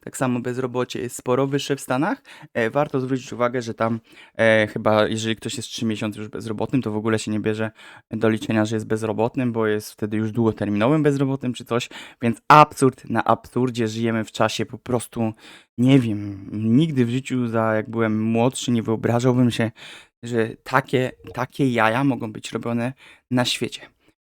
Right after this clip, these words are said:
No ale trudno, zobaczymy, jak z tego wyjdziemy. Myślę, że będą musiały nastać naprawdę ciężkie czasy, żeby ludzie znowu stworzyli,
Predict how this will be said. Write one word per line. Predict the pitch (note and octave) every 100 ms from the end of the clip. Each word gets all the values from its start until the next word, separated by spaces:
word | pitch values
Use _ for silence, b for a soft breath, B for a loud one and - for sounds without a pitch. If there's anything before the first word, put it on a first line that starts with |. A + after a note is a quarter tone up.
| -
No | A#2
ale | C3
trudno, | C3 C3 A#2+ G#2 A#2 -
zobaczymy, | A#2+ C#3 C#3+ - B2 A#2+
jak | A2+ A2
z |
tego | - A#2 A2
wyjdziemy. | A2+ A2 B2 C#3 C3 B B B -
Myślę, | A2 - A2
że | A2
będą | G#2+ A2
musiały | G#2+ - G#2
nastać | G#2+ G#2+ A2 G#2
naprawdę | G#2+ G2+ A2 C3+
ciężkie | - A#2 -
czasy, | - G#2+ - A2 - B B
żeby | - A2 A2
ludzie | A#2 G#2+
znowu | G#2 G#2+ A2 G#2+ G#2+ - b b
stworzyli, | _ - A2+ A2 A2 G#2+